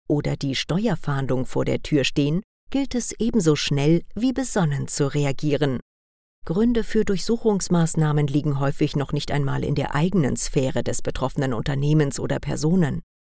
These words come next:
Rechtliches Gehör spielt leider bei Zwangsmaßnahmen,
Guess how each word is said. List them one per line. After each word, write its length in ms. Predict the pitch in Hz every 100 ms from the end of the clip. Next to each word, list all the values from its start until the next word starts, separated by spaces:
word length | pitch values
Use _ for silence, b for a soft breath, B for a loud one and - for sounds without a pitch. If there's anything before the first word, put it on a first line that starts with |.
| _ _ -
Rechtliches 680 | 160 185 240 - 208 - 175
Gehör 380 | - 147 151 214
spielt 360 | 233 - 185 151
leider 360 | 147 151 151 143
bei 160 | 139
Zwangsmaßnahmen, 1120 | - - 151 202 - 143 147 151 147 147 147